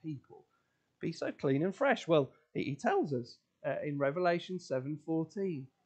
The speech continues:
He says, "They have washed their robes and made them white in the blood of the Lamb."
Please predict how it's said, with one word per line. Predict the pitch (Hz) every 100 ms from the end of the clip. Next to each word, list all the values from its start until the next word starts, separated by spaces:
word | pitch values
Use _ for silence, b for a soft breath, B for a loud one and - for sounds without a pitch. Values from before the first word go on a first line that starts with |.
| _ _ _ -
He | 156
says, | - 165 135
"They | 143 170 151
have | 127
washed | 123 139 180 226 - -
their | 254 254
robes | 180 139 143 233 - - - _ _ _ 143
and | 143 147 151
made | 165 226 285 -
them | 202 180 175 185
white | 220 202 123 202 - - - - _ _ _ _ _ _ _ _ _
in | 160 165
the | 143
blood | 160 156 147
of | 131
the | 135
Lamb." | 127 131 135